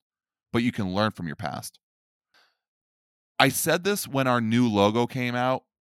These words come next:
and I, I think we had this conversation, but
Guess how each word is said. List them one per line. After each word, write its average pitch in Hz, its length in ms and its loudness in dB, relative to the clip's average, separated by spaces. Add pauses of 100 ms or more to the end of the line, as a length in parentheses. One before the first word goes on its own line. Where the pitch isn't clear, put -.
and 107 160 -2
I, 107 120 0 (500)
I 143 60 0
think 349 200 -6
we 156 80 0
had 104 160 -2
this 98 140 -4
conversation, 87 760 -2 (720)
but 110 500 0